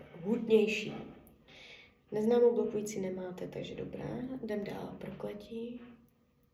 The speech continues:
Máte na sobě energii prokletí? Prokletí.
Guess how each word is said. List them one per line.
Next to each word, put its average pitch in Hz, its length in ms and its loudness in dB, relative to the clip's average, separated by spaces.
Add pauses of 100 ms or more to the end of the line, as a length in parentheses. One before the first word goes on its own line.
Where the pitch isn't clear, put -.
(640)
Máte 202 340 -10
na 202 100 -10
sobě 214 300 -10
energii 202 440 -10
prokletí? - 680 -16 (3250)
Prokletí. - 640 -20